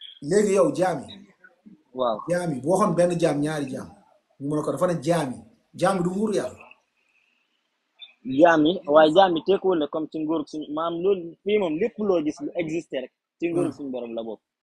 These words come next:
Speaker 1: Ok,
Speaker 2: Lépp
Speaker 1: léegi
Speaker 2: loo
Speaker 1: jaam
Speaker 2: xam
Speaker 1: yi,
Speaker 2: ne
Speaker 1: léegi jaam yi, dama lay
Speaker 2: Waaw.
Speaker 1: laaj, jaam yi.
Speaker 2: Waaw.
Speaker 1: Jaam yi. Yonente yi, ñu ngi ci biir jaam yi wala?
Speaker 2: Waaw.
Speaker 1: Ok, malaaka yi, ñu ngi ci biir jaam yi.
Speaker 2: Waaw.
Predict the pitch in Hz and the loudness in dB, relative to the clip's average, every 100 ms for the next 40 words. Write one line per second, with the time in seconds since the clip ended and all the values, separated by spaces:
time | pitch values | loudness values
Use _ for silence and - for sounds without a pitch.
0 | _ _ _ - 160 160 147 180 202 196 | _ _ _ -8 -4 -2 0 2 2 4
1 | 196 175 160 - _ _ _ _ _ _ | 4 2 0 -6 _ _ _ _ _ _
2 | - 160 170 170 190 160 123 - _ _ | -4 -2 0 2 2 2 -2 -12 _ _
3 | _ - 139 165 165 151 156 - - _ | _ -14 -4 0 2 0 -4 -12 -20 _
4 | _ 131 160 151 123 107 - - - - | _ -2 0 0 -4 -12 -20 -20 -20 -20
5 | - - - 110 117 190 185 135 165 160 | -20 -20 -18 -12 -10 -12 -10 -2 0 0
6 | 120 - _ - _ - 135 120 127 - | -6 -18 _ -20 _ -20 -20 -20 -20 -10
7 | 143 160 165 151 165 240 - - - _ | -4 -2 0 0 -2 -4 -10 -20 -20 _
8 | - 151 175 180 175 165 165 139 135 139 | -10 -6 -4 -4 -2 0 0 0 -2 -4
9 | 180 - - _ _ _ _ _ _ - | -6 -10 -18 _ _ _ _ _ _ -10
10 | 117 117 131 - - _ _ _ _ _ | -4 -2 -4 -10 -20 _ _ _ _ _
11 | _ - 127 139 135 170 175 170 147 170 | _ -16 -12 -8 0 2 2 0 0 -2
12 | 175 170 170 165 131 107 - _ _ _ | -4 -4 -2 -2 -2 -8 -20 _ _ _
13 | _ _ _ _ _ 120 113 117 | _ _ _ _ _ -6 -4 -4